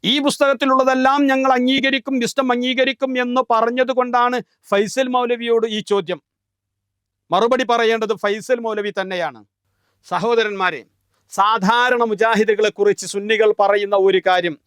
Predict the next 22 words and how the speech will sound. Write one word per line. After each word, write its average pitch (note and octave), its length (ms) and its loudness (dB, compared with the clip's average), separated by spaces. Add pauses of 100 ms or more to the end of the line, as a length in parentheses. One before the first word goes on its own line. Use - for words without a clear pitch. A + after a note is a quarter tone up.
(280)
ഇന്നലെ A#3+ 540 2
ഒന്ന് A3 400 0
പറയും, G#3 460 0 (240)
ഇന്നത് A#3 560 -2
തിരുത്തും, G#3+ 460 -6 (180)
നാളെ G#3+ 340 0
വേറൊന്ന് A3+ 540 0
പറയും. G#3 360 -4 (240)
ഇത് G#3 260 -8
എല്ലാ G#3 680 -2
വിഷയത്തിലും G#3+ 720 -8
നമുക്ക് G3 440 -6 (280)
കാണാൻ G3 300 -2
കഴിയുന്ന F#3 400 -6
കാര്യമാണ്. D#3+ 520 -6 (540)
പക്ഷേ A3 360 2 (100)
ഒരിക്കലും B3+ 540 0
തന്നെ A3+ 240 -2 (220)
ഇന്നലെ B3 540 2
പറഞ്ഞത് B3+ 400 0
ഞങ്ങൾ B3 300 -2
ഇന്ന് B3+ 180 -4